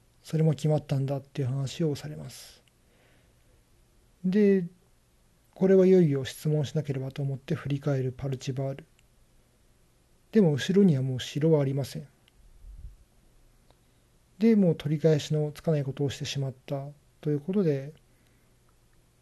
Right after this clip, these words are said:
一応そのくだりはそこで終わりで、ただまあそれからは、助ける人を助けて、同じ地には二度ととどま-、とどまらずに、とにかく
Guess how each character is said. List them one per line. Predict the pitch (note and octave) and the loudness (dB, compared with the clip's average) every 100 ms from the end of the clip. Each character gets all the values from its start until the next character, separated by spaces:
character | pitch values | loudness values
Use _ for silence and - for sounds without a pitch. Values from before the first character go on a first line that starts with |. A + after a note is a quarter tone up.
| - | -8
一 | F3+ C4+ | -4 -2
応 | B3+ | 0
そ | A3 | 2
の | A3 | 2
く | - | 2
だ | F3+ | 4
り | F3 | 4
は | D#3+ | 4
そ | C#3+ | -2
こ | - | -4
で | C#3 | -2
終 | C#3 | 0
わ | C#3 | -2
り | C3 | -4
で、 | C3 C3 C3+ _ _ _ _ _ _ - _ _ _ - | -6 -6 -10 _ _ _ _ _ _ -20 _ _ _ -6
た | G#3+ | -2
だ | F3 | 0
ま | D3+ | 0
あ | C3+ | -2
そ | - | -2
れ | F3+ | -2
か | G#3 | 2
ら | G#3 | 4
は、 | D#3 C#3 C#3+ D3+ _ _ _ _ _ _ _ _ - _ _ _ _ _ - | 2 0 -6 -14 _ _ _ _ _ _ _ _ -20 _ _ _ _ _ -10
助 | D#3+ - F3 | -10 -4 -2
け | |
る | D#3+ C#3+ C#3 - _ _ F3+ | 0 0 -4 -10 _ _ -20
人 | - - | -14 -6
を | C#3+ | -6
助 | C#3+ C3+ - F3+ | -6 -12 -4 -4
け | |
て、 | D3+ D3 D3+ _ _ _ _ _ _ _ _ _ _ _ _ _ _ _ | -2 -6 -6 _ _ _ _ _ _ _ _ _ _ _ _ _ _ _
同 | D#3 D#3 | -2 0
じ | D#3 | -2
地 | D3+ - | -4 -2
に | D3 | -2
は | C#3 | -2
二 | C3+ | -2
度 | D3+ | -2
と | D3 | -4
と | - | -4
ど | C#3+ | -2
ま-、 | D3+ D3+ | 0 0
と | E3+ C#3 | -4 -2
ど | D#3 | 0
ま | D#3+ | 2
ら | D#3+ | 0
ず | C3 | -2
に、 | C3+ C3 D3 _ _ _ _ _ _ _ | -6 -6 -12 _ _ _ _ _ _ _
と | - A3+ | 2 4
に | F#3+ | 4
か | C3+ | 2
く | C3 C3 C#3 | -4 -6 -8